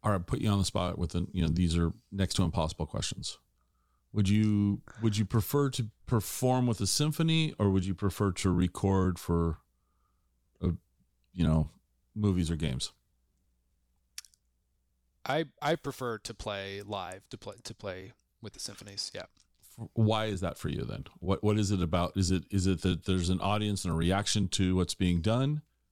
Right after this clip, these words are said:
Speaker 1: Okay.
Speaker 2: Yeah, there's, there's an audience, there's,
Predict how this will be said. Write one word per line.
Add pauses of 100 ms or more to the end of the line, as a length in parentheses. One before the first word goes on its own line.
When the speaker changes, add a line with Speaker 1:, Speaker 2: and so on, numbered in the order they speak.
(1160)
Speaker 1:
Okay. (400)
Speaker 2:
Yeah,
there's, (100)
there's
an
audience,
there's,